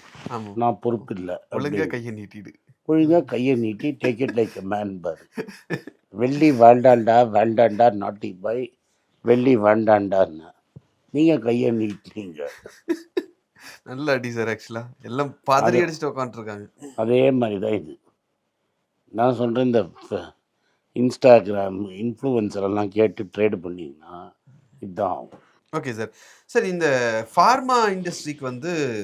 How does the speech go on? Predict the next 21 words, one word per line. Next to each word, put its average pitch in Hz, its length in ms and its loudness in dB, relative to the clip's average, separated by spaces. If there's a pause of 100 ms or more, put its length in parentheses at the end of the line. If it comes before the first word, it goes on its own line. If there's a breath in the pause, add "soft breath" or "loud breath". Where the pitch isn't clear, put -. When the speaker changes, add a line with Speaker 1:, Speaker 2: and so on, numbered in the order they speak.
Speaker 1:
ஒரு 139 140 -6
சில 139 200 -10 (540)
ஷாப்ஸ் 143 280 0
இந்த 120 220 -12
இதுல 113 280 -10
வந்து 117 100 -8
அனௌன்ஸ் 113 320 -12
பண்ணியிருக்காங்க. 101 440 -16 (340)
ஒரு 127 140 -8
சில 139 180 -6
மருந்துகளுக்கெல்லாம் 131 720 -6
வந்து 117 180 -10
இம்போர்ட் 123 420 -8
டியூட்டி 113 240 -12
கட் 104 200 -16
பண்றோம் 104 320 -12
அப்படின்னு. 113 260 -10
But 185 200 -4 (380 soft breath)
உங்களுக்கு 147 300 -6
இப்ப 139 120 -10
பாசிட்டிவா 196 420 4